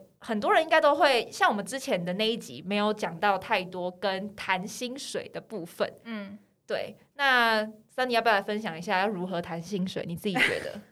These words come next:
Speaker 2: <laughs> 我发现 Dara 每次只要遇到谈薪水的部分，就真的很爱问我。
Speaker 1: 而且慌张。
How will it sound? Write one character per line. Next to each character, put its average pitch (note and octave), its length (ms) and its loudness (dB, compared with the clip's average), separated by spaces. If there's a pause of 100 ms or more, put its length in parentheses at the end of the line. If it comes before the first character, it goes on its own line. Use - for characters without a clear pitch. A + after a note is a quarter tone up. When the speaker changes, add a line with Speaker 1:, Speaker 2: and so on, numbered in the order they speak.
(320)
Speaker 2:
<laughs> - 500 -8
我 C4 120 2
发 D4+ 160 2
现 F#4 140 -2
Dara C4 280 4
每 F#3+ 140 -2
次 B3 180 -6
只 A3+ 100 -4
要 F3+ 140 0
遇 B3 160 -4
到 A3+ 120 0
谈 F#3 220 -4
薪 G#3+ 140 -8
水 G#3 140 -6
的 F#3+ 80 -8
部 G#3 100 -8
分， G3+ 160 -4
就 G#3 80 -4
真 G3+ 140 -6
的 G3 60 -6
很 F3+ 100 -10
爱 E3 180 -8
问 F3+ 180 -6
我。 - 60 -10
Speaker 1:
而 - 60 -4
且 E4 140 4
慌 G3+ 600 2
张。 F#3 400 0